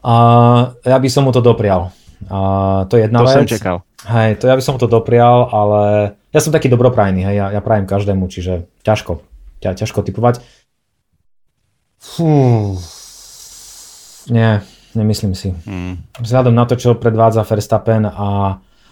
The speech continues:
Speaker 1: a niekedy aj Ferrari, ak proste sa vyhnú chybám, tak tá šanca je veľmi, veľmi malá. Ako si povedal aj ty, Russell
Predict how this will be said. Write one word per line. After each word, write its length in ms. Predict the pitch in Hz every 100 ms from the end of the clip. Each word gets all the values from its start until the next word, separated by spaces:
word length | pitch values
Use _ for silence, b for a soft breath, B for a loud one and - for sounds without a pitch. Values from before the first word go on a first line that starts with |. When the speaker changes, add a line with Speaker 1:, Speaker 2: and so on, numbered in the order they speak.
| b
Speaker 1:
a 40 | 110
niekedy 320 | 120 120 120
aj 80 | 113
Ferrari, 400 | - 123 120 113
ak 240 | 110 104
proste 240 | 113 104 117
sa 160 | 113
vyhnú 240 | 107 117 110
chybám, 400 | - 107 104 101
tak 160 | 98
tá 80 | -
šanca 440 | 98 104 98 104 92
je 20 |
veľmi, 240 | 95 92
veľmi 240 | 92 95 92
malá. 320 | 95 101 113
Ako 80 | 131
si 160 | 117
povedal 320 | 117 110 113 101
aj 80 |
ty, 80 | 110
Russell 560 | 107 120 - 110 107